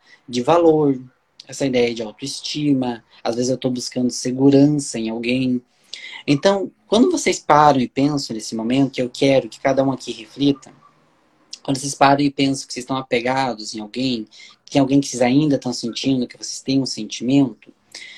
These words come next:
para e pensa. É, o que que essa pessoa passa pra vocês? Será que ela não passa um pouquinho essa ideia de segurança?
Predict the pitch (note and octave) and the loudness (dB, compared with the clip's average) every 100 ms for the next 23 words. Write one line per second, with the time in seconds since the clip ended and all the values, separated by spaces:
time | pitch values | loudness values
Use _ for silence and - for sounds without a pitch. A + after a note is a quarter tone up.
0 | - F4 F#4 - - B2+ A2+ - - - | -2 2 2 2 0 0 0 -6 -14 -16
1 | _ _ _ _ _ _ - - - C3+ | _ _ _ _ _ _ -20 -18 -4 0
2 | C#3 - - - G4 - C#4+ E3+ - D#3 | 0 -4 -12 2 2 2 -2 -4 2 2
3 | C#3 C#3+ B2+ - - - A2 G#2 - - | 2 0 0 -2 -12 -6 -8 -6 -10 -10
4 | - - - - _ _ _ _ _ _ | -12 -10 -10 -10 _ _ _ _ _ _
5 | _ _ - F3 F3+ F3 C#3+ B2 - C#3 | _ _ -8 -4 2 4 4 0 -2 -4
6 | E3+ - A2+ A#2 B2+ B2+ - A2+ A#2+ A2+ | -4 -10 -14 -6 -4 -4 -6 -2 -2 -2
7 | - G#2+ A2 A2+ B2+ A2+ - - | -10 -10 -6 -4 -4 -6 -10 -14